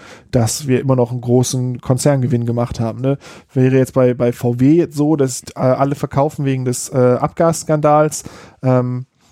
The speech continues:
äh, und dann ist sozusagen die Initi-, die, die, ähm, die Intention der Anleger, äh,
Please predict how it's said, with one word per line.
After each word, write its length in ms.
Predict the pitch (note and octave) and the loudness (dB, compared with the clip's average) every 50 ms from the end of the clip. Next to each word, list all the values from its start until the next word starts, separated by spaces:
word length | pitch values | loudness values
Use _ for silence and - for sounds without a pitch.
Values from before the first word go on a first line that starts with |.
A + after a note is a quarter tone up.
| _ _ _ | _ _ _
äh, 60 | - D3 | 0 2
und 400 | C3+ B2+ B2 A#2+ A2+ - C3+ C3 | 4 4 4 2 2 0 0 0
dann 260 | C3+ C3 C3 B2+ B2 C3 - - - - - - - _ _ _ | 0 0 -2 -4 -10 -12 -14 -14 -14 -16 -18 -20 -20 _ _ _
ist 180 | - C#3+ C3+ - | -12 -10 -6 -4
sozusagen 280 | C#3 B2 C3+ B2+ A#2+ | -2 0 0 2 2
die 80 | A#2+ B2+ | 2 0
Initi-, 420 | B2+ B2 B2 - C3 B2 A#2 B2+ | 0 0 2 2 0 0 0 -2
die, 180 | A#2 - B2+ A#2 | -2 -2 -2 -2
die, 340 | A#2 A#2+ A#2 A#2 A#2 A2+ A2 _ _ _ _ _ _ _ | -2 -2 -4 -4 -6 -8 -10 _ _ _ _ _ _ _
ähm, 840 | - B2 A#2 A#2 A2+ A2+ G#2+ - - A2 - A#2 - - - - - - _ - | -2 0 0 2 0 0 -2 -4 -6 -8 -10 -12 -16 -16 -18 -20 -20 -20 _ -10
die 80 | - B2 | -6 -6
Intention 760 | C3 B2+ - C3+ B2+ - - C#3+ C#3+ D3+ E3 E3+ E3+ E3+ D#3 | -4 -2 0 0 -2 0 2 2 4 4 4 2 0 -4 -4
der 200 | - C3+ B2 - | -2 -2 -2 0
Anleger, 500 | B2+ C#3 C#3 C3+ C3 B2+ C3 B2 B2+ B2 - - - _ _ _ | 0 0 2 0 2 2 2 2 2 0 -2 -8 -20 _ _ _
äh, 40 | - | -20